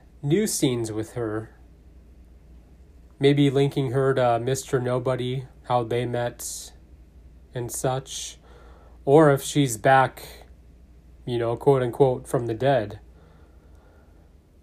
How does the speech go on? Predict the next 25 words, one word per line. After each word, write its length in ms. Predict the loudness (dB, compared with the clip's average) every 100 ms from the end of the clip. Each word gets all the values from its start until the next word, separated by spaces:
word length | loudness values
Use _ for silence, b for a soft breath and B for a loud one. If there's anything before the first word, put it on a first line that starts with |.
| _ _ -2
Uh, 200 | 0 0
the 120 | 0
rumor 340 | 0 4 4
is 420 | 4 4 0 -6 -10
she 260 | -8 0
appeared 460 | 0 4 4 4 2
in 160 | 0 0
one 140 | 2
of 180 | 0 -2
two 260 | -4 -2
test 440 | -2 -2 -2 -2 -6
screenings 640 | -8 -2 -2 -2 -6 -6
for 220 | -6 -6
audiences 840 | 0 2 2 -2 -4 -8 -8 -10 -10
in 120 | -10
December 800 | -6 -6 0 0 2 2 2 -2 -8 _
of 160 | -10 -4
last 400 | -4 -4 -6 -8
year, 300 | -6 -4 -6
twenty 380 | -6 -4 -4 -6
twenty-two. 800 | -8 -6 -6 -8 -10 -10 -10 -12 -20 _ _ _ _ _ _ _ _ b b b b b b
And 300 | -6 -4 -4
it's 160 | -4 -2
funny 300 | 2 4 4
because 880 | 4 -2 0 0 -2 -4 -8 -10